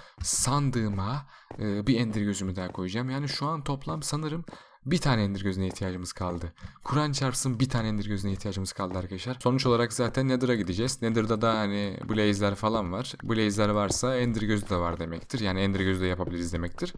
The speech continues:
O yüzden bir, e, sorun yok. Şundan ben biraz daha blok kazmak istiyorum. Aynen. Taş kazmama gerek yok. Buradan bunlar işimi görür diye düşünüyorum. Bakalım yettiği kadar, yetmediği kader. <laughs> Nasıl laflar ama bunlar.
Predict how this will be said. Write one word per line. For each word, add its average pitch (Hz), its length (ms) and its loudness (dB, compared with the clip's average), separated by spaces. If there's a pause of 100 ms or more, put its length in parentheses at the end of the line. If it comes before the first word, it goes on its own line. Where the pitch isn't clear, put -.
(380)
O 139 120 0
yüzden 123 320 0
bir, 120 200 -2 (300)
e, - 340 -4
sorun 117 500 0
yok. 110 400 -2
Şundan 131 640 0
ben 123 200 0
biraz 120 320 0
daha 113 260 -2
blok 117 300 -2
kazmak 90 400 2
istiyorum. 90 520 -2
Aynen. 92 320 -4 (340)
Taş 113 200 0
kazmama 104 400 0
gerek 104 300 -2
yok. 107 180 -8
Buradan 101 340 0
bunlar 101 360 -2 (380)
işimi 110 320 -2
görür 101 380 0
diye 85 300 -2
düşünüyorum. 95 560 -4
Bakalım 107 360 -2
yettiği 104 380 -4
kadar, 95 320 -2 (100)
yetmediği 101 540 -2
kader. 95 540 -2
<laughs> - 1500 6
Nasıl 104 280 2
laflar 90 320 -2
ama 87 260 -8
bunlar. 98 400 -12